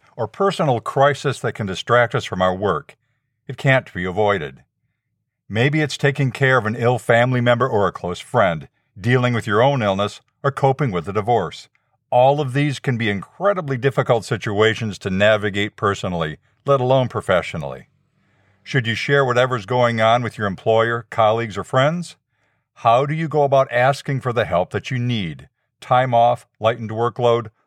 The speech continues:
flexible working hours? How do you know whether you should take a leave of absence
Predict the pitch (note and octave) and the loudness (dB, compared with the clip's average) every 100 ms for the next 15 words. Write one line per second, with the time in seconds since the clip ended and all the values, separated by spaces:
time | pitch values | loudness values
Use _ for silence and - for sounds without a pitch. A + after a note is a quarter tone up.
0 | _ - B2+ - A#2 A2+ A2 A#2+ B2+ A#2 | _ -2 -2 0 0 0 0 -2 -2 0
1 | A2+ A2+ A2+ - _ _ _ _ _ _ | 2 0 -4 -10 _ _ _ _ _ _
2 | - G2+ A2 A#2+ B2+ C3 A#2 G2+ A2 A#2+ | 0 2 2 0 2 2 2 2 2 0
3 | A2+ G#2 G#2 - A#2 G#2+ F#2+ G2 A#2+ A#2 | -4 -6 -10 -2 -2 0 -4 -4 -4 -2
4 | G2 G#2 A2 A2+ C3 B2+ - | 2 4 2 0 -6 -8 -10